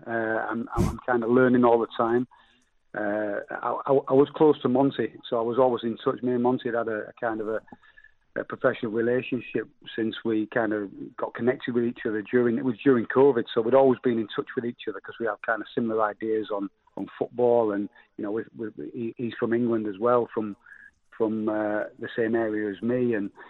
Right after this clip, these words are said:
so we had, we always had that connection. So I knew about the type of football, I knew about how it works and things like that. Not as in depth, uh, as, as when you get over here and you're actually living it.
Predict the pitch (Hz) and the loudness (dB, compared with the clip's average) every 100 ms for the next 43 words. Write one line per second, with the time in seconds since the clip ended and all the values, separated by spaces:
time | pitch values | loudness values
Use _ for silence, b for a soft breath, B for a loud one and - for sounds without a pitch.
0 | B - 131 147 147 151 139 139 123 - | B 2 6 6 6 6 6 2 0 -4
1 | 123 135 131 110 135 131 151 139 113 123 | -6 -6 -8 -2 0 2 2 0 0 -2
2 | 123 117 110 - 110 - - - 110 120 | -2 -6 -12 -8 -8 -10 -12 -10 0 2
3 | 127 127 110 117 120 110 117 107 123 117 | 4 2 -4 -2 -2 0 0 2 2 2
4 | 104 110 123 131 - 107 - 117 110 107 | 0 -2 0 0 -4 -10 -6 -4 -4 0
5 | 123 127 B B B - 143 - 120 131 | 2 2 B B B 0 2 2 0 0
6 | 113 131 - - _ _ _ _ _ - | 2 0 0 -12 _ _ _ _ _ -14
7 | 113 107 110 107 - 117 107 - 110 120 | -10 -8 -6 -8 -8 -12 -12 -12 -4 -2
8 | 110 120 117 127 117 117 117 113 113 120 | -2 -4 0 0 0 0 0 0 0 -2
9 | - 113 110 131 120 - | -4 -6 2 2 2 -4